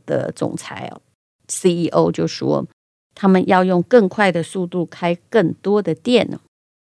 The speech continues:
但这两家的厉害的方式是不一样的。同样是卖咖啡，瑞幸主打的是小店呢，跟低价，而请问你，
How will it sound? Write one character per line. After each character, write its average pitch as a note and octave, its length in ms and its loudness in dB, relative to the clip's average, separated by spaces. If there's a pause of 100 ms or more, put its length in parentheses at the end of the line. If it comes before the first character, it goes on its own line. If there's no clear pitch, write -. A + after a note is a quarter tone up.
(180)
但 C#4+ 200 6
这 D#4 140 4
两 C4+ 240 4
家 A3+ 200 2
的 G3+ 140 2
厉 A#3 220 2
害 A3+ 160 0
的 F#3 100 0
方 A#3 260 0
式 B3 300 -2
是 - 240 -6
不 B3 340 -6
一 C3+ 260 -6
样 G#3+ 300 2
的。 - 280 -16 (880)
同 G3 180 4
样 A3+ 160 6
是 G3+ 140 0
卖 G3+ 180 2
咖 F3 260 -6
啡， F3 320 0 (200)
瑞 A#3+ 200 8
幸 G#3+ 240 4
主 F3 220 -4
打 E3 220 -4
的 F3 140 -4
是 F3+ 280 -6
小 - 460 -4
店 A#3 300 4
呢， - 80 -10 (160)
跟 F3+ 240 4
低 A3 240 -4
价， A3 320 0 (400)
而 A#3+ 100 6
请 G#3+ 300 4
问 C4+ 240 8
你， E3+ 240 4